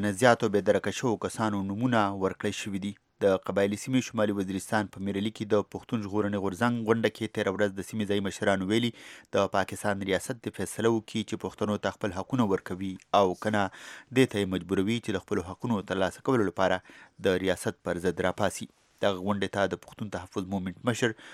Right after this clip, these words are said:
منظور پښتین ویلي د پاکستان حکومت په اسلام آباد کې کړو ژمنو ته هیڅ پام نه دی راګرځولی. نور حال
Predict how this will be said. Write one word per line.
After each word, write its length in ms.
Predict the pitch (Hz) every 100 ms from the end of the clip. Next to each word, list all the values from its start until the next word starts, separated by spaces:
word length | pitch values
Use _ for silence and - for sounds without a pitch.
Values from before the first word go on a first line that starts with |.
| - -
منظور 260 | 107 92 -
پښتین 320 | 95 - 101
ویلي 240 | 98 123 135
د 100 | -
پاکستان 420 | 123 - - 101 95
حکومت 340 | 92 107 -
په 180 | - -
اسلام 280 | - 98 92
آباد 240 | 92 95 -
کې 320 | 98 92 - - - - 127
کړو 440 | 110 101 - 104
ژمنو 280 | 104 135 98 -
ته 80 | 87 - _ _ -
هیڅ 120 | 113 - - _ _ _ -
پام 320 | 101 87 98 _ - 123
نه 80 | 101
دی 100 | 90 - _ _ -
راګرځولی. 540 | 95 90 85 92 92 92 - - - - - -
نور 120 | 156 147
حال 180 | 151